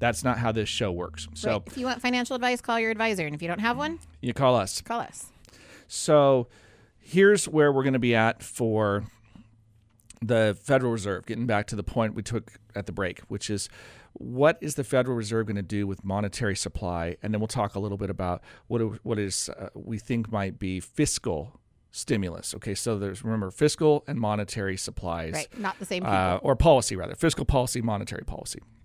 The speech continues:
Speaker 1: Fiscal policy, the Federal Reserve has come out. And keep in mind that, uh, the Federal Reserve is trying to either put money into circulation or take it out. Usually they do it in concert or cooperation with the Treasury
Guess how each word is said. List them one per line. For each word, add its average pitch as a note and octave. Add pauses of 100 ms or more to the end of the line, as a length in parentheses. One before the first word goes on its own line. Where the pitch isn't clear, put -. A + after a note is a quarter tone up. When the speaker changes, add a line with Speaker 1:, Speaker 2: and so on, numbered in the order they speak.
(600)
Speaker 1:
Fiscal D#3+
policy, D3
the A#2+
Federal D3
Reserve B2+
has A#2+
come B2
out. G#2 (500)
And A2+ (140)
keep G#3+
in F#3+
mind A#2+ (120)
that, A2+
uh, F#2+ (500)
the B2+
Federal E3+
Reserve C3+
is A#2+
trying B2+
to B2
either A2
put -
money D3
into B2+
circulation A2
or F#2
take -
it F#2
out. D#2+ (420)
Usually G#3
they E3
do C#3
it C3
in A#2 (380)
concert D3+
or A2+
cooperation G#2+
with F#2
the F#2
Treasury G#2+